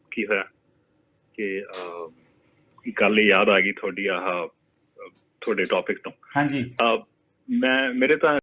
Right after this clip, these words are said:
Speaker 1: ਟਾਈਮ ਗੱਲਾਂ ਨੇ, ਰਾਮਾਇਣ ਸੀਰੀਅਲ ਆਉਂਦਾ ਹੁੰਦਾ ਸੀ।
Speaker 2: ਹਾਂਜੀ, ਆਉਂਦਾ ਸੀ।
Speaker 1: ਤੇ ਉਹਦੇ ਚ ਜਦੋਂ, ਅਹ, ਰਾਮ ਨੂੰ ਵਨਵਾਸ ਹੋ ਜਾਂਦਾ ਤੇ ਉਹਦਾ ਜਿਹੜਾ ਸਭ ਤੋਂ ਛੋਟਾ ਭਰਾ, ਅਹ, ਆਪਣਾ ਰਾਜਾ ਬਣ ਜਾਂਦਾ ਤੇ ਉਹ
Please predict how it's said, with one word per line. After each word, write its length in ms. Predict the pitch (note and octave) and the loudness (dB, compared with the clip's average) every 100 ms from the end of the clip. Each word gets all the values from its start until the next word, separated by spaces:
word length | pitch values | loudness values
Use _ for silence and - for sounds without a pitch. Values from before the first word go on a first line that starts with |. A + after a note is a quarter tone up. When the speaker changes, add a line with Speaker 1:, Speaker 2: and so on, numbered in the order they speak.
| - | 0
Speaker 1:
ਟਾਈਮ 140 | C3+ C3 | 0 2
ਗੱਲਾਂ 280 | C3 B2 | 2 2
ਨੇ, 140 | D3 F3 | 2 2
ਰਾਮਾਇਣ 300 | A#2+ A2 A#2 | 4 2 0
ਸੀਰੀਅਲ 320 | A#2+ C3 C#3 | 2 2 2
ਆਉਂਦਾ 180 | A2+ F#2+ | 2 -2
ਹੁੰਦਾ 180 | F#2+ F2 | -6 -8
ਸੀ। 280 | _ - F2+ _ - | _ -18 -18 _ -2
Speaker 2:
ਹਾਂਜੀ, 220 | D3 D3 | 0 2
ਆਉਂਦਾ 240 | C#3+ B2 A#2+ | 0 0 -4
ਸੀ। 140 | C3+ | 2
Speaker 1:
ਤੇ 100 | A#2+ | 4
ਉਹਦੇ 300 | A2+ C#3+ D#3+ | 6 4 2
ਚ 40 | - D3 C3+ | 0 -4 0
ਜਦੋਂ, 440 | C3+ B2+ B2+ A#2+ G#2+ | 2 4 4 4 4
ਅਹ, 340 | G2+ G2 F#2+ | 2 2 2
ਰਾਮ 220 | G#2 A2+ | 2 4
ਨੂੰ 120 | A#2 | 2
ਵਨਵਾਸ 380 | A2+ G#2 G#2+ A2 - | 2 2 2 2 2
ਹੋ 80 | G#2+ | 0
ਜਾਂਦਾ 360 | G#2 G2+ G2 - | 0 -2 -2 -2
ਤੇ 80 | A2 | -2
ਉਹਦਾ 220 | A2 A2+ | 0 0
ਜਿਹੜਾ 240 | G#2 A2 - | 0 -2 -2
ਸਭ 160 | A#2+ | -2
ਤੋਂ 120 | B2 | -2
ਛੋਟਾ 320 | A#2+ A#2+ A#2+ - | -2 -2 -4 -4
ਭਰਾ, 340 | B2 A2+ A#2 | -4 0 -2
ਅਹ, 600 | G2+ _ _ _ _ - | -2 _ _ _ _ -6
ਆਪਣਾ 560 | G2+ F#2+ G2 - G2+ F#2 | -4 -4 -6 -6 -6 2
ਰਾਜਾ 240 | G2 G2+ | 2 4
ਬਣ 200 | G2 F#2 | 0 -2
ਜਾਂਦਾ 260 | F#2 F#2 G2 | -6 -4 -6
ਤੇ 140 | - | -2
ਉਹ 100 | A2 | -2